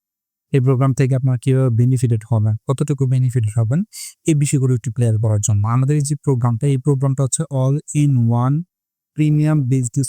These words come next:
কোচিং প্রোগ্রাম। কেন all in one? তার কারণ হচ্ছে complete step by step premium business coaching program from zero to business success। অর্থাৎ আপনি যদি একদম শূন্য নলেজ,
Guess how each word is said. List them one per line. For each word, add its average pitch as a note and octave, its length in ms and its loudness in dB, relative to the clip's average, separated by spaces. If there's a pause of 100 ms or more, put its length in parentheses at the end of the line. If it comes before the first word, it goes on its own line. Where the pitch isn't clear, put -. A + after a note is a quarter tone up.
কোচিং B2 260 -2 (100)
প্রোগ্রাম। G#2+ 320 -2 (1200)
কেন D#3+ 220 2 (200)
all D3 200 2
in D#3 60 2 (120)
one? F#3+ 100 0 (140)
তার C3 160 0
কারণ D#3 200 0
হচ্ছে D3 200 -2 (160)
complete E3+ 440 -2 (120)
step D3 260 -4
by C#3+ 100 2 (100)
step - 280 -6
premium D3 340 0 (100)
business C3 340 -2 (120)
coaching C#3+ 340 -2 (100)
program C#3+ 420 -2
from B2+ 160 0 (140)
zero B2+ 280 0
to D3 80 -2 (480)
business A#2+ 440 0 (120)
success। A2+ 340 -4 (100)
অর্থাৎ C#3+ 320 -2 (520)
আপনি F3+ 260 0 (300)
যদি C3+ 220 0 (120)
একদম D3+ 360 0 (120)
শূন্য C#3 220 2 (140)
নলেজ, A2+ 340 0